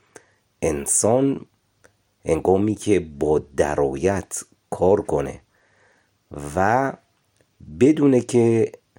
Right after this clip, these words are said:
اون برنامه‌های مختلفی که از نظر اقتصادی داره رو در زندگیش چطور پیش ببره،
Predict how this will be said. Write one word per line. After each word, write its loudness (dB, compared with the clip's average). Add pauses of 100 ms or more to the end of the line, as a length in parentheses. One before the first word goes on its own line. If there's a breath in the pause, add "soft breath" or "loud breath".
(340)
اون 2 (360)
برنامه‌های 0
مختلفی -4
که -6
از -6
نظر -4
اقتصادی -4
داره -2
رو -6 (840 soft breath)
در 0
زندگیش -4
چطور 0
پیش -10
ببره، 0